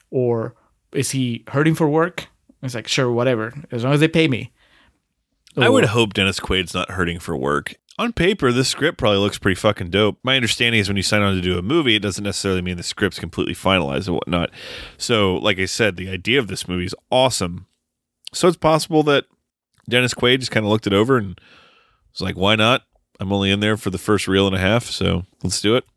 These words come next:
Speaker 2: And it is funny, you know, your obsession with, uh, Carrie Coon getting third billing. I wonder if in this particular case, more money came along with the with credit and the and credit than it did, you know,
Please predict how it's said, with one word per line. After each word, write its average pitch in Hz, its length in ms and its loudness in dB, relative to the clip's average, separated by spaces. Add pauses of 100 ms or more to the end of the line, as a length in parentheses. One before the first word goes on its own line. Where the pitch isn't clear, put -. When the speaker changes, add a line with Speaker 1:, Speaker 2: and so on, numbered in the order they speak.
(100)
Speaker 2:
And 139 140 2
it 170 60 2
is 190 180 2
funny, 113 500 -2
you 104 120 -8
know, 95 240 -2
your 98 120 -2
obsession 98 460 2
with, 90 260 -2
uh, 85 340 0 (800)
Carrie 98 220 0
Coon 92 320 -2
getting 90 220 -4
third 87 280 0
billing. 82 380 0 (1080)
I 120 100 0
wonder 185 440 0
if 110 300 -4
in 110 160 -4
this 107 160 -2
particular 101 500 -4
case, 110 340 0
more 95 220 0
money 92 320 2
came 85 260 -2
along 87 320 2
with 85 280 2 (180)
the 90 180 4
with 90 480 2 (380)
credit - 440 -4 (280)
and 95 160 0
the 87 140 0
and 92 300 -2
credit 65 340 -2 (120)
than 85 140 -6
it - 120 -6
did, 82 280 0
you 82 100 -2
know, 82 240 -4